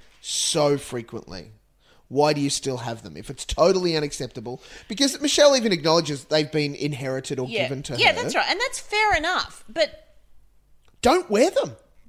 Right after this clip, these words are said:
Speaker 2: don't wear them.
Speaker 1: If
Speaker 2: Do
Speaker 1: you wanna
Speaker 2: something.
Speaker 1: give them to give to
Speaker 2: Yeah.
Speaker 1: someone, you don't have kids for a start.
Speaker 2: Yeah.
Speaker 1: So you either then need to put them in storage to bequeath to someone or find a new home for, or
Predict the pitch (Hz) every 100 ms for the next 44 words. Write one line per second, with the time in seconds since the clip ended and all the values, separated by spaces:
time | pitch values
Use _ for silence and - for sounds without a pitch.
0 | - - 330 480 339 190 156 165 277 -
1 | 220 320 392 311 339 302 269 277 247 269
2 | 196 233 240 269 247 190 175 180 208 240
3 | 302 240 165 - 196 - - 139 - 175
4 | 160 - 330 - - - - - - -
5 | - 202 190 180 - 196 196 220 214 226
6 | 208 202 190 175 - 214 208 190 - 175
7 | 170 160 - - 175 151 147 151 - 165
8 | 226 - 180 - 135 117 107 220 - _
9 | _ _ _ 170 170 175 160 151 143 156
10 | 185 - 127 - 247 -